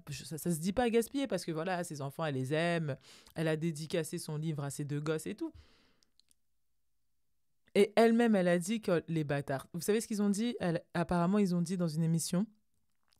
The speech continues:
il y a une nana qui a dit que Britney Spears avait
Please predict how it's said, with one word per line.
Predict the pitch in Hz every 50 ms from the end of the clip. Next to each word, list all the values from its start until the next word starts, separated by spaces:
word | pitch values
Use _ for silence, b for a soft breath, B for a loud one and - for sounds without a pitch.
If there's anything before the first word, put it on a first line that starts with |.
| B B B B B B B B B B
il | 175
y | 170
a | 170
une | 175 180
nana | 185 185 196 202 202
qui | 190 - 180
a | 170
dit | 170 151 165 190 220 226 -
que | - - 190 185 185 202 190 - _ -
Britney | 156 139 165 180 208 196 202 208 196 196 190
Spears | 175 - - - - 208 214 220 214 - - - -
avait | 170 175 175 175 156 151 160 185 190 196 214 220